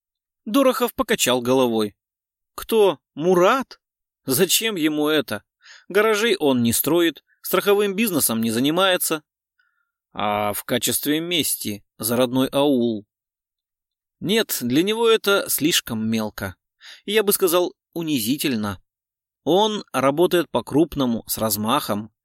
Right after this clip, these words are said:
Что ему десяток другой сгоревших машин?» Со стороны Гуров напоминал собаку, взявшую след. «А при чем тут Ставрогин?» Дорохов подумал,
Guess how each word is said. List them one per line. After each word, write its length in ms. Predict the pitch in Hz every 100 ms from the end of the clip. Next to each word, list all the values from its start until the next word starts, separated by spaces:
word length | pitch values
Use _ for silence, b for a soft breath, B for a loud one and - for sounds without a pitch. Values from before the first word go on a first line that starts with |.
| B B B
Что 220 | - 269
ему 260 | 247 220 214
десяток 540 | 180 - 208 202 180
другой 460 | 151 175 170 208 208
сгоревших 560 | 147 160 180 - 175 170
машин?» 640 | 165 - - 185 170 127 _ _ _ _ _ _ _ _ _ _
Со 160 | - 220
стороны 440 | 220 247 254 269
Гуров 480 | 214 165 214 214 -
напоминал 500 | 147 139 147 147 147
собаку, 480 | - 160 196 233 220
взявшую 540 | 175 123 123 - 139
след. 420 | 135 - 113 - - _ _ _ _ _ _ _ _
«А 460 | 107 104 107 113 113 -
при 180 | 120
чем 280 | - - 127
тут 200 | - 113
Ставрогин?» 760 | - - 104 104 127 135 180 165 _ _ _ _ _ _ _ _ -
Дорохов 480 | 202 220 196 196 -
подумал, 500 | 180 120 113 110